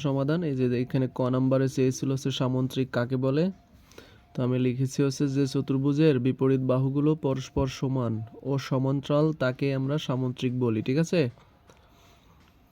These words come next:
আর এরপরে দেখো, এটা হচ্ছে একটা সামুদ্রিক, ঠিক আছে? এটা হচ্ছে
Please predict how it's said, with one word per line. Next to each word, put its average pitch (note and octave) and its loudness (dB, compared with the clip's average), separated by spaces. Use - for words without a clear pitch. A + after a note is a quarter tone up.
আর A#2 -2
এরপরে B2+ 0
দেখো, C3 0
এটা A#2+ 0
হচ্ছে C3 -2
একটা C3+ -4
সামুদ্রিক, A#2+ -2
ঠিক C3 0
আছে? C#3+ 2
এটা B2+ -2
হচ্ছে C3 -4